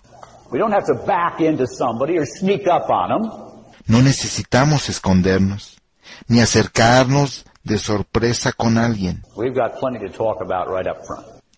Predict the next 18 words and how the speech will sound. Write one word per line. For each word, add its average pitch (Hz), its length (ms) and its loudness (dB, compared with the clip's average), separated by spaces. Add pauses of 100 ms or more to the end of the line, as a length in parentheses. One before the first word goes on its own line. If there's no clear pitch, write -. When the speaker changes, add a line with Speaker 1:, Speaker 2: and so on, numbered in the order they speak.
Speaker 2:
Tenemos 107 540 4
mucho 113 680 4 (680)
que 107 140 -2
hablar 95 420 0
de 87 120 -6
frente. - 520 -6 (600)
Speaker 1:
Number 170 240 0
one, 139 200 0
things 185 180 -4
you 156 100 0
all 165 140 2
know. - 260 -6
Business 240 340 0
of 220 120 4
your 240 140 4
own. - 800 0
Speaker 2:
Número 117 360 6
uno, 110 400 6